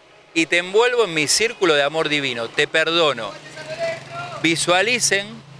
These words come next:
a esa persona e imagínenla que la están perdonando y afirmándolo, "Te doy mi amor y mi perdón para bendecirte y prosperarte. Y te envuelvo en un círculo, eh, círculo de amor, te perdono". Eso genera causas mentales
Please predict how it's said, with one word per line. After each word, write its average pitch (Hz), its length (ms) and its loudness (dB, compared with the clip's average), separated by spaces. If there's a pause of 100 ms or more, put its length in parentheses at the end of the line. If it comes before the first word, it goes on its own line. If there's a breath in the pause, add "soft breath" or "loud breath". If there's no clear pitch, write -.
a 143 120 4
esa 170 200 0
persona 208 520 0 (320 soft breath)
e 143 80 2
imagínenla 202 560 2
que 190 100 -2
la 156 60 4
están 180 300 -2
perdonando 175 680 2
y 139 140 0
afirmándolo, 147 760 0
"Te - 200 -4
doy 165 220 2
mi 139 180 -2
amor 214 400 2 (240)
y 135 100 -4
mi 135 140 -2
perdón 190 380 0
para 147 200 0
bendecirte 196 880 -2 (340 loud breath)
y 135 120 -2
prosperarte. 123 720 -2 (140)
Y 143 80 -6
te 160 80 0
envuelvo 190 320 2
en 170 40 -2
un 151 120 -4
círculo, 151 500 0 (160)
eh, 87 160 -10
círculo 160 320 0
de 135 80 4
amor, 120 280 -2 (300)
te 123 120 0
perdono". 120 560 0 (360 soft breath)
Eso 202 440 0
genera 170 320 2
causas 214 420 2
mentales 135 640 -2